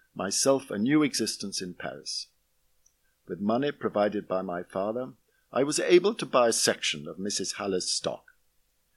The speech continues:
These were all books in the exact and occult sciences, together with some medicine, which determined the direction of my business up to this day. My office was a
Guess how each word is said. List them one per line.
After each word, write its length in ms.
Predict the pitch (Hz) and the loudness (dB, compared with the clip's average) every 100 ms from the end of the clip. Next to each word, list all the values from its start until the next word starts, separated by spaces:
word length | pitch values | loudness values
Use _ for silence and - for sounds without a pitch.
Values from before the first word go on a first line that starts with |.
| _ _ | _ _
These 320 | 107 113 117 | -4 -2 -2
were 80 | 110 | -6
all 280 | - 104 98 | -2 0 0
books 340 | - 104 - | -2 -4 -4
in 220 | - 90 87 | -8 -6 -6
the 200 | 85 82 | -8 -10
exact 540 | 78 - 110 - - | -4 -2 -2 -4 -12
and 140 | 90 - 123 | -12 -6 -6
occult 360 | - 123 113 | -4 -6 -4
sciences, 760 | - 101 92 92 - 90 - - _ _ _ | -2 -2 -2 -4 -6 -6 -8 -14 _ _ _
together 340 | - 101 101 101 | -4 2 2 2
with 160 | 90 | -4
some 200 | - 87 | -4 -4
medicine, 580 | 87 90 98 - 120 165 _ _ _ _ | -4 -4 -2 -2 -4 -10 _ _ _ _
which 200 | 127 - | -10 -6
determined 500 | 151 147 170 170 156 | -2 2 4 4 2
the 60 | 135 | 0
direction 480 | 120 131 127 - 123 | 4 4 4 2 0
of 60 | |
my 200 | 120 110 | 2 2
business 500 | 107 123 110 117 - - | 2 0 2 2 0 -2
up 200 | 113 - | -4 -4
to 100 | 104 | -6
this 220 | 95 - | -4 -6
day. 220 | 76 69 - _ _ _ _ _ _ _ _ _ _ _ _ - | -6 -10 -14 _ _ _ _ _ _ _ _ _ _ _ _ -8
My 200 | 87 - | -6 -4
office 480 | 117 117 - - - - | -4 -4 -6 -8 -10 -8
was 140 | 92 | -6
a 120 | 95 | -6